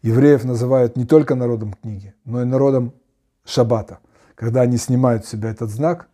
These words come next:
их связь с Творцом прекращается. Не дай Бог, не про нас будет сказано.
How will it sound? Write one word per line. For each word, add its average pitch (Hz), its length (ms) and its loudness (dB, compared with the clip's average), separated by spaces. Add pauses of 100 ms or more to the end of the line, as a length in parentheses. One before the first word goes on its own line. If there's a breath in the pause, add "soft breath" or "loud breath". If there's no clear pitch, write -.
(180)
их 113 100 -14
связь 123 380 0 (400)
с - 160 -20
Творцом 127 480 -2
прекращается. 110 800 -6 (680 soft breath)
Не 117 120 -4
дай 113 160 2
Бог, 127 420 -2
не 113 140 -8
про 120 120 -4
нас 117 160 -2
будет 101 180 -8
сказано. 90 420 -14